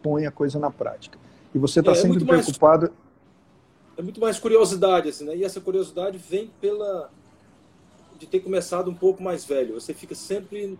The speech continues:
Speaker 2: na dívida, né? E fica sempre buscando, né? Por exemplo, eu tô estudando francês agora. Resolvi, é, retomar o francês que eu tinha começado quando eu tinha dez anos de idade, né? Pra poder, é, ter mais acesso a, a, então, todo sábado eu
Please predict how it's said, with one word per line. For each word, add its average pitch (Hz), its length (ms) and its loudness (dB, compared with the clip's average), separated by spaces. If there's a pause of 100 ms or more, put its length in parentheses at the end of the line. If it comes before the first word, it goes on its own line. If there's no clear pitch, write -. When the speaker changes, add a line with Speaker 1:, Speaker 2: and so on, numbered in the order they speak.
(120)
Speaker 2:
na 147 120 -10
dívida, 160 440 -16
né? 156 160 -10
E 170 40 -14
fica - 220 -16
sempre 175 320 -6
buscando, 156 600 -6
né? 160 280 -4 (840)
Por 143 60 -12
exemplo, 151 220 -2
eu - 40 -4
tô 180 100 4
estudando 190 400 2
francês 180 580 4
agora. 104 440 -2
Resolvi, 127 360 -10 (140)
é, 120 260 -14 (120)
retomar 196 440 2
o 233 60 0
francês 185 420 2
que 180 80 -16
eu 156 40 -18
tinha 170 120 -10
começado 156 560 -10
quando 151 140 -20
eu 147 60 -20
tinha 151 160 -14
dez 143 280 -2
anos 147 160 -10
de - 80 -20
idade, 131 380 -6 (100)
né? 143 100 -20 (460)
Pra 135 120 -10
poder, 147 420 -6 (240)
é, 120 260 -6 (880)
ter 156 120 0
mais 147 200 -2
acesso 147 640 -2
a, 147 80 -8
a, 131 520 -6 (340)
então, 139 160 -6
todo 180 200 -2
sábado - 380 0
eu - 80 2